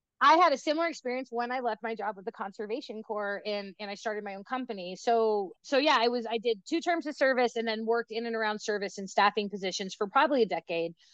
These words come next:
That whole time was side hustling as a, as a trainer and a facilitator. And then I think maybe eight years ago now, decided to make this, the, the side hustle, the full-time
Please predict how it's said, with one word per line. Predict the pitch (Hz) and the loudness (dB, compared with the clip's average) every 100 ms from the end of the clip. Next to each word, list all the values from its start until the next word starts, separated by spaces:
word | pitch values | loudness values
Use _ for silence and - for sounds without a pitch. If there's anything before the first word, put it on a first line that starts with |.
| _ _ _ - | _ _ _ 2
That | 202 | 4
whole | 294 | 4
time | 294 285 | 6 4
was | 233 - | 4 6
side | 240 254 | 6 6
hustling | 240 220 226 208 196 | 6 4 2 0 0
as | 196 | 0
a, | 202 180 175 | 2 2 0
as | 190 | -4
a | 196 | -4
trainer | - 311 294 | 0 2 2
and | 240 | 0
a | 214 | -2
facilitator. | 214 254 254 254 226 220 | 0 2 4 4 4 4
And | 202 | 2
then | 196 190 196 185 _ - | 0 -2 -6 -10 _ -10
I | 202 | -8
think | 285 302 | -6 -4
maybe | 226 208 180 | -2 -2 2
eight | 233 190 | 2 4
years | 214 208 | 0 2
ago | 196 | -2
now, | 190 175 170 - _ _ | -2 -2 -2 -6 _ _
decided | 220 269 240 233 | 2 6 6 6
to | 226 | 4
make | 214 202 | 0 0
this, | 202 190 - | -4 -10 -4
the, | 202 180 175 175 | 0 0 -2 -4
the | 180 165 - | -4 -4 -2
side | - 202 175 - | 4 4 4 -2
hustle, | 190 220 185 | 0 4 2
the | 160 | 0
full-time | - 185 - 165 | -2 -2 -2 -6